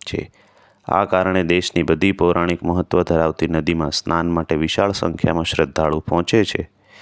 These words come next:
જો નદીમાં સ્નાન ન થાય તો ગંગાજળ પાણીમાં ઉમેરી સ્નાન કરતી વખતે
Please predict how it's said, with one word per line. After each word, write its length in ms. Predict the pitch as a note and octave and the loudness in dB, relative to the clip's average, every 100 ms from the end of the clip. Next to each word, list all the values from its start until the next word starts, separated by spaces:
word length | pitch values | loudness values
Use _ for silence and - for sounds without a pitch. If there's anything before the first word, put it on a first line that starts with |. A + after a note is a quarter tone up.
| - - _ - | -20 -20 _ -4
જો 80 | G#2 | 0
નદીમાં 440 | G2 F#2+ G#2 G2 | 2 2 2 2
સ્નાન 280 | G2 G2+ F2+ | 0 0 2
ન 200 | F2+ G2+ | 2 2
થાય 280 | G3+ E2+ D#2+ | 2 0 0
તો 180 | E2 D#2+ | 0 0
ગંગાજળ 540 | E2+ F2+ F#2 F2 F2+ | 0 2 2 2 0
પાણીમાં 520 | - E2+ E2 E2+ D#2 | 2 0 0 0 0
ઉમેરી 440 | F2+ G2 F2 D#2 D#2 - - - - | 2 0 0 -2 -6 -16 -20 -20 -18
સ્નાન 340 | - F#2 F2+ | -6 -2 -2
કરતી 400 | F2+ F2+ E2 F2+ | 0 -2 0 0
વખતે 400 | F2+ F2+ - D2+ | 2 0 -2 -2